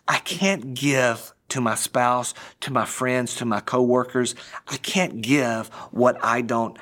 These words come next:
have. So if I'm struggling here, the problem's not the other person. I need to back up and start with,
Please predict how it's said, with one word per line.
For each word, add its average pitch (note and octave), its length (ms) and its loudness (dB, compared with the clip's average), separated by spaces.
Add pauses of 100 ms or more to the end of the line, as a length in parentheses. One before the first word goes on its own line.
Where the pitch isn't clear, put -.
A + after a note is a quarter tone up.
(320)
have. A#2+ 680 -8 (280)
So D3 300 2
if F#3+ 300 4
I'm F#3 200 2
struggling C#3+ 640 2
here, C3+ 520 2 (600)
the D3 300 -6
problem's F3 640 2
not D3 240 0
the C3+ 120 0
other A#2+ 140 0
person. - 600 -2 (640)
I C#3+ 80 0
need D#3+ 300 0
to D#3 120 -2
back D3 360 -2
up D3+ 240 4
and A2+ 180 -6
start D#3+ 500 2
with, A#2+ 360 -4